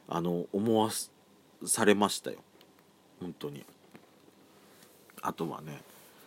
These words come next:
だからそのリフレクションのタイムラプスとか撮りたいなと思って、その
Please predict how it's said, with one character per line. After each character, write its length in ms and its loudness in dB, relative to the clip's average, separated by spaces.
だ 80 2
か 60 2
ら 60 -2
そ 100 -4
の 20 -8
リ 120 -2
フ 140 4
レ 80 8
ク 100 -4
シ 80 2
ョ 60 6
ン 140 -2
の 180 2
タ 120 2
イ 20 6
ム 100 4
ラ 80 4
プ 60 -4
ス 60 -4
と 100 -2
か 80 -8
撮 100 0
り 60 -2
た 120 2
い 60 0
な 140 0
と 100 -18
思 80 -10
っ 60 -14
て、 100 -6
そ 100 -8
の 140 -6